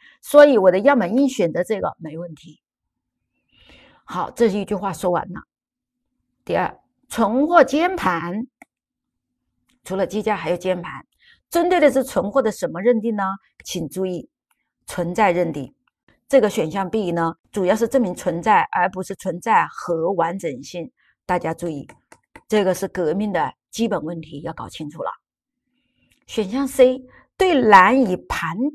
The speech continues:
点的，注意了，左手盘点，右手监盘。左手难以盘点，可以针对特殊类型存货的监盘程序。为什么难以盘点呢？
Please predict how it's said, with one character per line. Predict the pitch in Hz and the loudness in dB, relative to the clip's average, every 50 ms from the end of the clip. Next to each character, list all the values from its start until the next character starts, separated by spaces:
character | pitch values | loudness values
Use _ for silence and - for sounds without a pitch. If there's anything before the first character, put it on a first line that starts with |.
| - _ | -8 _
点 | - 208 196 180 156 135 113 - 110 | -4 -4 -2 -2 -2 -4 -4 -6 -2
的， | - 170 139 - - _ _ | 0 0 0 0 -2 _ _
注 | - 214 | 2 4
意 | 247 240 | 6 6
了， | 214 196 - - _ _ _ _ _ _ _ | 6 4 4 -2 _ _ _ _ _ _ _
左 | - - 196 180 185 247 | -6 -4 -2 2 2 2
手 | 277 269 208 175 | 2 4 2 0
盘 | 170 - - 165 202 | 0 0 -6 -6 -2
点， | 208 185 147 127 - | 0 0 -2 0 2
右 | - 262 285 240 | 2 2 2 2
手 | - - - | -2 -8 -16
监 | - - 180 170 170 | -14 -10 -8 -8 -8
盘。 | 170 165 - 139 135 _ _ _ _ _ _ _ _ _ _ _ _ _ _ _ _ _ _ _ | -8 -10 -12 -14 -16 _ _ _ _ _ _ _ _ _ _ _ _ _ _ _ _ _ _ _
左 | - - 226 269 339 | 6 10 12 12 12
手 | - 302 220 | 10 8 4
难 | 185 180 - 196 233 | 6 6 4 4 4
以 | 247 190 | 2 -2
盘 | - - 175 170 208 | -4 -4 -6 -4 -4
点， | 196 185 143 135 - _ _ _ _ _ _ _ _ _ | -4 -6 -8 -8 -12 _ _ _ _ _ _ _ _ _
可 | - - - 202 | -10 -4 0 0
以 | 220 233 175 170 | 2 2 0 -2
针 | - 185 185 | -2 -4 -2
对 | 196 190 180 | 0 -2 -2
特 | 180 - - 320 | -2 0 0 2
殊 | 269 220 214 | 4 4 4
类 | 208 220 214 | 4 4 2
型 | 175 170 170 | 0 -4 -10
存 | - - - 170 165 | -10 -10 -10 -10 -8
货 | 156 180 196 175 | -4 0 0 0
的 | - 170 | 0 -2
监 | 170 - 180 170 165 | -4 -2 -6 -6 -6
盘 | 160 131 151 | -6 -12 -12
程 | 151 - 151 139 143 | -14 -14 -14 -16 -16
序。 | - - 147 151 - _ _ _ _ _ _ | -14 -14 -16 -16 -16 _ _ _ _ _ _
为 | - 339 381 349 | 2 4 4 4
什 | 277 254 | 4 2
么 | 226 233 | 0 0
难 | 240 233 220 202 170 156 156 196 254 277 | 0 0 0 -2 -2 -2 -2 0 0 0
以 | 254 180 | 0 0
盘 | - - 170 185 | -2 -8 -12 -8
点 | 202 190 170 160 | -6 -6 -6 -4
呢？ | 165 170 175 175 | -4 -6 -6 -8